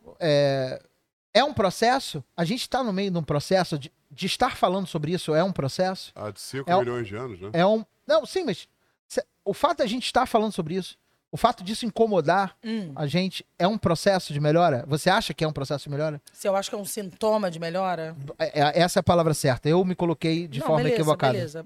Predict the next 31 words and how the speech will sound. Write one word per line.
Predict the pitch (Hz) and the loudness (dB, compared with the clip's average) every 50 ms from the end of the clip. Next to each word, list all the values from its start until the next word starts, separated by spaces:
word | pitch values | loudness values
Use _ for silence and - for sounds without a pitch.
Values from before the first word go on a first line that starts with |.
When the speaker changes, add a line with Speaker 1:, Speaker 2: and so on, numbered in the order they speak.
| - _ _ | -16 _ _
Speaker 3:
Processo | - 240 240 226 - - 277 262 285 - - - 269 208 | 0 0 0 0 -2 -2 -2 -2 -2 -4 -4 -4 -4 -4
é, | 165 165 165 196 - _ _ _ _ _ _ _ _ _ - | -4 -4 -6 -6 -10 _ _ _ _ _ _ _ _ _ -8
mas | 185 185 185 180 180 180 180 180 180 175 | -4 -4 -2 -2 -2 -2 -4 -4 -4 -6
eu | 196 185 | -6 -6
também | - 196 196 202 | -4 -4 -2 -2
não | 202 | -4
quero, | 196 - 208 196 190 196 196 190 185 175 165 160 170 _ _ _ _ _ | -4 -4 -4 -2 -2 -4 -6 -6 -8 -8 -10 -14 -18 _ _ _ _ _
eu, | - 220 - | -10 -10 -8
eu | - 233 | -8 -8
sou | - 254 220 | -8 -6 -6
mais | 226 196 | -8 -4
velha | 190 208 190 190 | -4 -4 -4 -4
que | - 214 | -8 -12
o | 175 | -14
João, | 160 190 170 156 151 147 147 | -12 -12 -12 -10 -10 -10 -12
né? | 147 147 151 156 - _ _ _ _ _ _ _ _ - | -12 -12 -14 -14 -16 _ _ _ _ _ _ _ _ -10
Eu, | 170 175 180 180 180 180 180 180 175 175 175 175 175 190 - - | -8 -6 -6 -6 -6 -8 -8 -8 -10 -10 -10 -10 -12 -12 -10 -8
eu | 190 | -6
não | 196 208 214 208 | -6 -4 -6 -6
tenho | - _ 208 202 214 220 220 214 | -8 _ -8 -8 -6 -6 -6 -6
essa | 208 202 - 202 | -6 -6 -8 -10
visão | 180 185 156 190 185 190 | -12 -10 -8 -8 -8 -8
tão | - 202 196 190 | -8 -10 -8 -6
Speaker 1:
Desculpa, | 190 185 - - 202 185 185 170 | -6 -6 0 2 2 2 4 2
com | - - | 2 2
Speaker 3:
otimista. | 160 - | 0 0
Speaker 1:
todo | 185 170 156 | 2 2 4
respeito, | 165 156 - - - 165 151 - 143 | 2 2 2 0 -2 -2 -2 0 0
não, | 147 156 156 - - - | -2 -2 -2 -4 -6 -6
não | 151 143 | -6 -4
parece. | - - 151 135 120 117 110 - - - - | -2 0 0 0 0 -2 -4 -6 -8 -10 -10